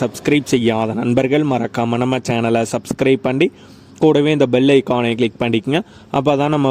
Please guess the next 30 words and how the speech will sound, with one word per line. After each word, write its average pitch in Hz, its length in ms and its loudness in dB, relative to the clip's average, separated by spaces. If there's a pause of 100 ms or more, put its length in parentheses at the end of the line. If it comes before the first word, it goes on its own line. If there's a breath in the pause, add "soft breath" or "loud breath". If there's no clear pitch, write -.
(100)
புதிதா 127 280 4 (180)
எந்த 120 160 2 (120)
வீடியோஸ் 120 400 4
போட்டாலும் 117 340 0
உங்களுக்கு 120 320 2
உடனுக்குடனே 123 640 0 (100)
நோட்டிஃபிகேஷனா 117 680 0 (100)
வரும். 143 200 2 (140)
வாங்க 120 220 0 (100)
வீடியோக்குள்ள 113 360 2 (100)
போலாம். 139 240 0 (300 loud breath)
ஸ்வராஜ்ல 147 500 2 (140)
செவன் 135 320 2
டபுள் 139 260 2
ஃபோர் 131 200 2 (120)
எஃப்இ 165 220 2 (160)
மாடல் 120 260 2
வண்டி 117 240 2
தாங்க 117 300 0
விற்பனைக்கு 113 420 0
வந்திருக்கு. 113 360 2 (420 loud breath)
வண்டியுடைய 131 600 4
மாடல் 143 320 2 (140)
ரெண்டாயிரத்தி 127 640 2 (220)
ஏழு 147 260 6
மாடல் 117 320 2
வண்டிங்க. 113 340 2 (540 soft breath)
இன்ஜின் 185 280 4 (120)
கிர்லோஸ்கர் 131 560 2
இன்ஜின். 151 280 4